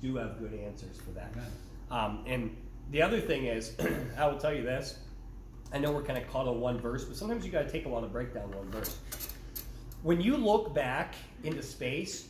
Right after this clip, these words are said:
Speaker 1: you do not see a past evolution of the universe. And I,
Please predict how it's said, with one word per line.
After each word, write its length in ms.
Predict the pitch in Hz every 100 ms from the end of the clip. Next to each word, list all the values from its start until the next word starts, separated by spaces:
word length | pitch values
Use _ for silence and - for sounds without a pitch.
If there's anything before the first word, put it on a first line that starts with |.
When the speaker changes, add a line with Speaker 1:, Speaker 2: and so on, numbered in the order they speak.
| -
Speaker 1:
you 280 | 135 131 214
do 160 | 220 220
not 340 | 170 170 -
see 320 | - 175 165
a 100 | 123 107 -
past 340 | 131 123 113 -
evolution 500 | 113 104 110 110 110
of 60 | 92
the 180 | 101 98
universe. 480 | 98 92 - - -
And 80 | 123
I, 140 | 131